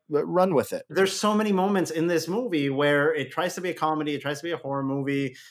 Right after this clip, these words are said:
Speaker 2: There's a Terminator movie hiding in the background of this. There's a Gremlins sequel hiding in the background of this movie.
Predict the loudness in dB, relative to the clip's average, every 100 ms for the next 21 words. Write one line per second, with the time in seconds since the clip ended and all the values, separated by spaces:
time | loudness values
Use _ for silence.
0 | _ -6 -4 -4 -2 2 2 4 2 2
1 | 2 2 2 2 2 0 0 0 0 -2
2 | 0 -2 -2 -4 -4 -6 -6 -6 -8 -6
3 | -2 0 2 0 0 -4 0 2 2 0
4 | -2 -4 -2 0 -2 -4 -6 -8 -6 -6
5 | -4 -4